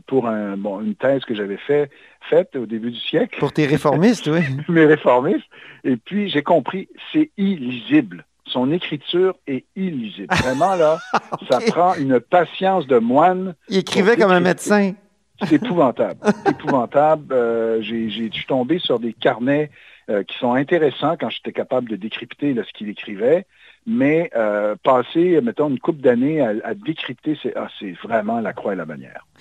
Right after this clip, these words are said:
Speaker 2: C'est l'avantage, euh, de, d'écrire sur un clavier. Hein, pour, pour la
Speaker 1: <laughs>
Speaker 2: postérité, peut-être que c'est mieux comme ça, Éric ?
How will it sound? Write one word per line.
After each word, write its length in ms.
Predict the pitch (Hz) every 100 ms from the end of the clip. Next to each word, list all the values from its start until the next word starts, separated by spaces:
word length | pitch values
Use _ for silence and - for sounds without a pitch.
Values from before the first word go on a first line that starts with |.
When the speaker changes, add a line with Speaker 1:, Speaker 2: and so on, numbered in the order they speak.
| - - - - -
Speaker 2:
C'est 120 | - 143
l'avantage, 600 | 135 143 135 151 156 143
euh, 360 | 127 123 120 110
de, 220 | 107 113
d'écrire 480 | 110 120 127 147 139
sur 180 | - 123
un 80 | 127
clavier. 580 | 135 127 120 135 143 - _ -
Hein, 140 | 147
pour, 180 | - 170
pour 140 | 151 160
la 100 | 156
Speaker 1:
<laughs> 100 | 175
Speaker 2:
postérité, 560 | - 185 160 165 208
peut-être 320 | 233 165 175 -
que 120 | 165
c'est 180 | 160 156
mieux 160 | 170
comme 200 | 180 156
ça, 280 | - 240 311
Éric ? 400 | 196 226 220 -